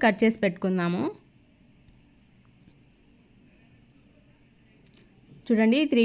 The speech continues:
విజిల్స్ అయిపోయాయి. ఇప్పుడు ప్రెషర్ పోయిన తర్వాత మనం కుక్కర్ మూత తీసి చూసుకుందాం. చూడండి, బీట్రూట్ బాగా ఉడికిపోయింది. చూడండి, ఇంకా కొంచెం వాటర్ అలాగే ఉన్నాయి. ఇప్పుడు స్టవ్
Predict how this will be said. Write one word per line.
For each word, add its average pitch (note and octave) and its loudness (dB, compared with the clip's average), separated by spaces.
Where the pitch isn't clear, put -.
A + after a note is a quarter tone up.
విజిల్స్ B3+ 2
అయిపోయాయి. G3+ 0
ఇప్పుడు B3 0
ప్రెషర్ A3+ 0
పోయిన G#3 2
తర్వాత F3+ -2
మనం A3 4
కుక్కర్ A3+ 2
మూత G#3 -2
తీసి A#3 2
చూసుకుందాం. G3 -2
చూడండి, G#3 0
బీట్రూట్ A#3+ 2
బాగా G3 2
ఉడికిపోయింది. G3 -2
చూడండి, A3 0
ఇంకా A#3 2
కొంచెం A3+ 2
వాటర్ G3+ 2
అలాగే G#3 2
ఉన్నాయి. F#3 -2
ఇప్పుడు G#3+ 2
స్టవ్ A3+ 2